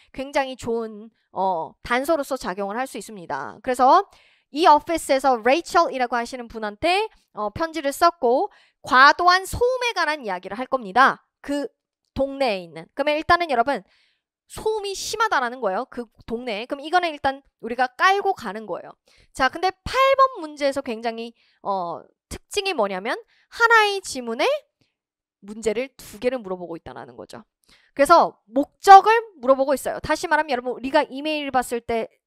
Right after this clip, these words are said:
캐치해야 되는 하나의 정보는 "이메일 나한테 왜 보냈지?" 그냥 제일 중요한 거, 즉 대의를 물어보겠다는 거고요.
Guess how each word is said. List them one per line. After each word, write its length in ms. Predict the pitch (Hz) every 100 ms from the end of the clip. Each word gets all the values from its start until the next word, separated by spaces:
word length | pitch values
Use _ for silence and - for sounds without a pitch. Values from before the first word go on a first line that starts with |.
| _ -
캐치해야 460 | 415 - - 349
되는 180 | 277 240
하나의 280 | 247 320 294
정보는 340 | 247 196 208 185
"이메일 260 | 226 277 233
나한테 220 | 196 220
왜 100 | 170
보냈지?" 360 | 220 208 - - _ _ _ _ _ _ _
그냥 160 | 302 294
제일 240 | 262 339
중요한 380 | 320 294 262 202
거, 120 | 165
즉 220 | - -
대의를 300 | - 285 359
물어보겠다는 640 | 277 240 233 202 190 175 208
거고요. 280 | 185 220